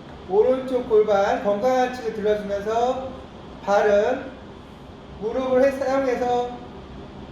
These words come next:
안쪽으로 이렇게 밀어주시면 돼요. 이렇게 밀어서 유지. 팔이 벌어지면서 옆구리 쪽에 자극이 많이 들어오실 거예요. 그러면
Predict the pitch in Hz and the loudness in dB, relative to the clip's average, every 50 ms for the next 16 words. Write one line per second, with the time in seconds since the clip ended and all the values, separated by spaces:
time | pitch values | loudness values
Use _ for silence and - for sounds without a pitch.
0 | - - - - - - - - - - - 190 190 202 214 214 214 - 277 262 | -16 -16 -16 -16 -16 -16 -16 -16 -14 -10 -4 0 2 2 2 2 0 -2 -4 -2
1 | 247 226 208 202 196 202 190 196 196 196 202 202 - 190 - - - - - - | 0 0 0 2 2 2 2 2 4 2 2 0 -2 -6 -8 -8 -12 -16 -16 -18
2 | - - - - - - - - - - - - 185 220 220 262 269 262 269 262 | -18 -18 -18 -18 -18 -18 -18 -18 -18 -18 -16 -12 -4 0 2 2 2 2 0 -2
3 | 254 226 220 202 190 196 190 175 170 165 - - 185 175 180 196 226 254 - - | -4 -6 -6 -6 -4 -2 -2 -2 -4 -4 -6 -8 -8 -8 -8 -6 -8 -8 -10 -10
4 | - 143 143 160 156 160 160 175 202 208 226 233 247 254 254 - - - - - | -10 -8 -6 -4 -4 -4 -4 -4 -4 -4 -4 -4 -6 -8 -10 -12 -14 -16 -16 -16
5 | - - - - - - - 156 160 160 147 143 135 120 107 95 - - - - | -16 -16 -16 -16 -16 -12 -10 -8 -8 -6 -6 -6 -6 -6 -8 -10 -10 -12 -14 -14
6 | - - - - - - - - - - - - - - - - - - - - | -16 -16 -16 -16 -14 -14 -14 -14 -14 -14 -14 -14 -14 -14 -14 -14 -14 -14 -14 -14
7 | - - - - - - - - - - - - - - - - - - - - | -14 -16 -16 -16 -16 -16 -16 -16 -14 -14 -14 -16 -16 -16 -16 -16 -16 -16 -14 -4
8 | - 240 247 240 240 240 - 185 180 208 220 214 214 196 190 185 175 175 175 - | 0 0 2 2 0 -2 0 2 4 4 4 2 0 -2 -6 -6 -6 -4 -2 -2
9 | - - - - - - - - - - 170 180 185 202 - - 262 269 - - | -2 -2 -4 -6 -10 -16 -18 -18 -16 -10 -6 -4 -4 -4 -4 -6 -8 -8 -8 -6
10 | 254 226 202 208 196 - - 170 170 180 175 185 180 160 156 170 170 - 175 165 | -4 -4 -4 -4 -4 -4 -2 -2 -2 -2 -4 -6 -4 -4 -2 -4 -4 -4 -6 -6
11 | 165 160 - - - 156 147 147 165 190 202 160 127 - - - - 135 147 143 | -6 -6 -8 -10 -8 -6 -4 -4 -2 0 0 -2 -2 -4 -8 -12 -12 -10 -10 -8
12 | 151 180 202 220 226 233 233 226 - | -6 -2 0 0 0 0 -2 -4 -8